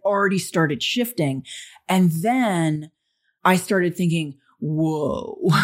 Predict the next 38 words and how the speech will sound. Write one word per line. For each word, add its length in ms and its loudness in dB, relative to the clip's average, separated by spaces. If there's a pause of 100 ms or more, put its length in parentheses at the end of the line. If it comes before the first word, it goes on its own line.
(140)
<laughs> 360 -16
this, 220 2
whoa, 600 0
wait 240 0
a 40 0
minute. 280 -4
It 100 2
wasn't 300 -2
just 180 -6
the 100 -2
one. 520 0 (260)
Oh, 160 2
wait, 260 0
there's 220 -4
another 400 -2
one. 400 -4 (240)
Oh 140 0
God, 280 0
what 80 -4
did 120 -2
this 180 -4
person 400 0
say?" 480 0 (160)
So 240 0 (100)
they 180 -2
started 640 -4
building 520 2
on 220 -2
each 260 -6
other. 460 0
And 180 2
not 200 -2
that 180 -4
everyone 640 2
was 320 -4
as 320 0
groundbreaking 800 0
as 240 -6